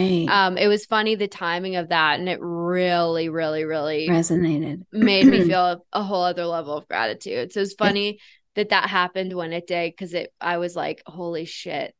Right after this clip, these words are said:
Speaker 2: Thank
Speaker 1: Good
Speaker 2: God I'm not
Speaker 1: timing.
Speaker 2: <laughs> doing that anymore."
Speaker 1: Yeah. It's
Speaker 2: Mm-hmm.
Speaker 1: funny, you know, the mental gymnastics, eh? Like, uh, when you were just talking about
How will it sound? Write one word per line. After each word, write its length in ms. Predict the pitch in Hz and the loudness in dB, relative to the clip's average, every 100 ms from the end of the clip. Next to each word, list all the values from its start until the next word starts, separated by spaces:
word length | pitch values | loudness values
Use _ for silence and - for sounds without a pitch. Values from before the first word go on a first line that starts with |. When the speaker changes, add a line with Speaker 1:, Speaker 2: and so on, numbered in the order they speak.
| _ _ _ _ | _ _ _ _
Speaker 2:
Thank 180 | - 196 | -8 -2
Speaker 1:
Good 100 | 190 | 0
Speaker 2:
God 220 | 185 165 170 | 0 2 2
I'm 120 | 170 | 2
not 220 | 220 277 | 2 2
Speaker 1:
timing. 0 | |
Speaker 2:
<laughs> 80 | 269 | 6
doing 360 | 359 392 330 302 | 8 10 8 6
that 220 | 269 254 | 4 4
anymore." 220 | 254 185 | 2 2
Speaker 1:
Yeah. 680 | 190 190 190 190 185 175 165 - - - 240 | 4 4 4 4 4 4 0 -6 -16 -8 2
It's 180 | 233 233 | 2 2
Speaker 2:
Mm-hmm. 80 | |
Speaker 1:
funny, 380 | 226 233 262 254 | 4 4 4 0
you 60 | 226 | 0
know, 160 | 208 | 0
the 100 | 202 | 2
mental 440 | 185 185 196 226 262 | 4 4 4 0 -4
gymnastics, 960 | 233 185 170 160 185 277 - 156 151 - | 0 0 0 0 0 0 -2 -6 -6 -2
eh? 240 | 160 180 | 2 4
Like, 320 | 247 220 214 - - - - | 4 4 0 -8 -20 -18 -2
uh, 120 | - - | -2 2
when 260 | 208 208 | 6 8
you 440 | 214 226 233 233 - | 8 8 8 6 0
were 240 | - 208 202 | -4 -2 0
just 280 | 208 196 | 0 -2
talking 400 | - 196 190 196 | 0 0 0 0
about 460 | 190 190 175 165 - | 0 0 0 -2 -4